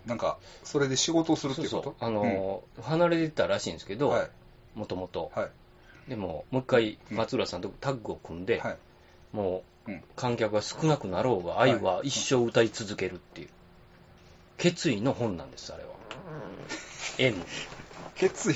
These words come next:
Speaker 1: の本って言うけれども、
Speaker 2: うん。
Speaker 1: 違うよね。<laughs> そういう嫌な
Speaker 2: うん。
Speaker 1: マーケティングみたいな仕掛け。
Speaker 2: うん。
Speaker 1: だから、もう、もうそうなってきたら、そういう、その藤田さんと、
Speaker 2: うん。
Speaker 1: 松浦さんと、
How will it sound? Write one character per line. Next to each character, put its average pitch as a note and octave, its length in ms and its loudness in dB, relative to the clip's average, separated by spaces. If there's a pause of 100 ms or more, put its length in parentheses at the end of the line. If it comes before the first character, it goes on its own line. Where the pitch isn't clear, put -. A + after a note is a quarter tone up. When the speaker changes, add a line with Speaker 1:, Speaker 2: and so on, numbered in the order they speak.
(120)
Speaker 1:
の G2+ 100 -4
本 G2+ 220 -6
っ - 20 -8
て - 180 -12
言 G2 160 -6
う G2+ 40 -8
け F#2+ 160 -6
れ D#2 60 -6
ど F2 140 -8
も、 D#2 140 -10
Speaker 2:
う - 20 -8
ん。 - 20 -10 (2000)
Speaker 1:
違 - 20 0
う F#2+ 40 -4
よ F#2+ 120 4
ね。 D#2 100 -4 (580)
<laughs> - 180 4
そ C#3 260 8
う C3+ 40 8
い A#2+ 260 0
う A2 40 0
嫌 C#3 320 10
な B2 340 8 (840)
Speaker 2:
う - 20 -8
ん。 - 20 -6
Speaker 1:
マ C3+ 140 10
ー B2+ 60 8
ケ C3 140 6
テ C3 100 0
ィ B2 60 6
ン A#2 60 6
グ A#2 60 4
み A#2 120 2
た F2+ 180 2
い F2 60 -4
な G#2+ 200 0
仕 - 140 -6
掛 G#2 200 -4
け。 B2 140 0
Speaker 2:
う - 40 -2
ん。 - 20 -6 (1000)
Speaker 1:
だ D#3+ 120 10
か - 0 -
ら、 D#3 200 10 (100)
も F3+ 200 2
う、 G3 100 0 (180)
も F#3 120 0
う - 20 2
そ C4 140 4
う B3+ 80 6
な F3 100 8
っ - 60 0
て C3 100 -2
き C#3 100 -4
た - 100 4
ら、 G2 260 2 (360)
そ F#3 220 6
う F#3 60 6
い F3+ 100 -2
う、 F3 180 -2
そ D3+ 120 -2
の C3 40 0
藤 G#3 300 -4
田 A#2 100 6
さ E2+ 160 0
ん D2+ 80 -8
と、 G#2+ 400 2
Speaker 2:
う G2+ 60 -10
ん。 E2+ 120 -10 (680)
Speaker 1:
松 C3+ 260 2
浦 C3 200 6
さ F#2+ 160 2
ん E2 80 -8
と、 G2 380 4